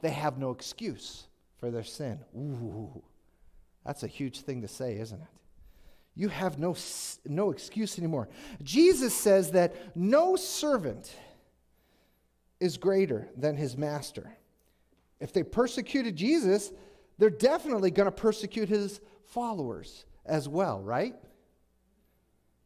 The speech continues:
See, friends, the root cause of the world's hatred for his disciples and for us is our identification with Jesus Christ.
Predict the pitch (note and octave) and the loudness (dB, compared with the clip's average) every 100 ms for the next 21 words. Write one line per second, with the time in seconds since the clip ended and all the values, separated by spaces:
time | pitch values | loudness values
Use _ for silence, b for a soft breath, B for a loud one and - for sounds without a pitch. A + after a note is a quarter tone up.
0 | _ _ _ _ _ _ _ _ _ _ | _ _ _ _ _ _ _ _ _ _
1 | _ _ - - G#3+ - G#3+ F#3 D#3 F3 | _ _ -18 -8 -8 -2 -2 -2 -2 -2
2 | D#3+ C4+ D#4+ - - F#3+ D#3+ D3 C#3 C#3 | 0 -2 -2 -6 -4 0 2 0 -4 -4
3 | C3+ F3 A3+ G#3+ - G3+ F#3+ C3 A2+ - | 0 2 2 -2 -2 -2 -2 -6 -8 -10
4 | B B - B2 B2+ A3+ A3 G3+ - A#3 | B B -14 -10 -4 -4 -4 -10 -6 -4
5 | C4 B2+ A2+ - - B B _ G#3+ B3 | -4 -4 -6 -10 -20 B B _ -2 2
6 | C#4+ D4 - A3 C4+ D4 - - - - | 2 0 -2 -2 -2 -4 -6 -12 -20 -20
7 | _ _ _ _ _ _ _ _ _ _ | _ _ _ _ _ _ _ _ _ _
8 | _ _ - B2 B2+ A#2+ A#2 C#3 C#3 - | _ _ -14 -6 -4 -2 -2 -4 -6 -10
9 | A2+ D3 C3+ - G2+ G2 F#2+ _ b b | -10 -6 -6 -6 -12 -12 -16 _ b b
10 | b A2+ A2+ A#2 A#2 G#2 - - A#2 - | b -12 -10 -10 -10 -12 -12 -8 -8 -10
11 | - - | -20 -20